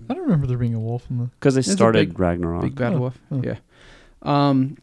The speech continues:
Speaker 3: so, yeah, I think that Maddox was a android clone of himself. I think Doctor Girardi is an android clone that he made, 'cause why wouldn't you have a robot girlfriend?
Speaker 2: I don't, I don't think so. Wow.
Speaker 3: Because Dosh,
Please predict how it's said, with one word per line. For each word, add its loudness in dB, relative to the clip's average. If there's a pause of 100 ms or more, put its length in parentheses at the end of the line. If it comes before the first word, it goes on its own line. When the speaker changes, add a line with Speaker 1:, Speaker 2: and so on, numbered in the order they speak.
(180)
Speaker 3:
so, 4
yeah, 6
I 6
think 4
that 2
Maddox 4
was 2
a 2 (340)
android 4
clone 2
of 0
himself. 0 (800)
I 2
think 4
Doctor 4
Girardi 6
is 2
an 0
android -2
clone 0
that -4
he 6
made, 2
'cause 0
why 4
wouldn't 2
you 2
have 2
a -4
robot 2
girlfriend? -2 (680)
Speaker 2:
I -4
don't, -4
I -6
don't -6
think -8
so. -10 (720)
Wow. -2
Speaker 3:
Because 4 (280)
Dosh, 6